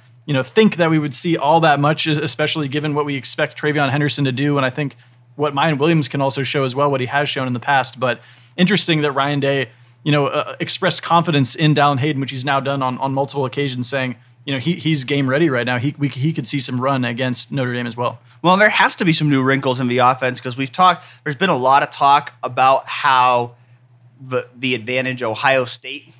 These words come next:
Speaker 2: could have from the fact that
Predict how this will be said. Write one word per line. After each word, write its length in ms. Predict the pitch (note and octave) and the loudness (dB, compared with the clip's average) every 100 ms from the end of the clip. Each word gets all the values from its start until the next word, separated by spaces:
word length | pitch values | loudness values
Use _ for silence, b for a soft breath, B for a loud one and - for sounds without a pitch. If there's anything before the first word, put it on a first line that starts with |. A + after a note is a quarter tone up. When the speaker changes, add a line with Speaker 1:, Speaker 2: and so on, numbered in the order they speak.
| _ | _
Speaker 2:
could 260 | - D#3 D3+ | -12 -8 -8
have 560 | C3+ D#3+ D#3+ D#3+ D#3+ b b b _ | -2 2 4 4 0 b b b _
from 560 | - D#3 D3 C#3+ C3 - _ _ _ _ C#3+ | -2 2 2 0 -4 -14 _ _ _ _ -10
the 120 | C#3 | -10
fact 480 | - D#3 D3 D3 - B2+ | 0 4 4 2 -10 -2
that 240 | C3 A#2+ | 0 0